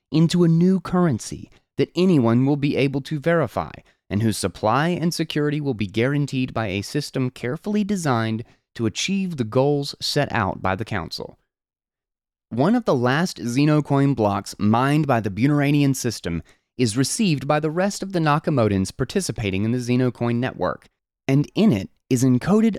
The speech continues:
a message sent from the celebrations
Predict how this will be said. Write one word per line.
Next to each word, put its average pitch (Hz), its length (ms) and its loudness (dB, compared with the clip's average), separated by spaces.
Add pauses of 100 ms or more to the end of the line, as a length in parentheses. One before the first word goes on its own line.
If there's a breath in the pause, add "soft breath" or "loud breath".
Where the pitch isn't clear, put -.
a 175 80 0
message 180 640 2
sent - 360 -2
from 131 200 0
the 101 80 2
celebrations 151 1000 0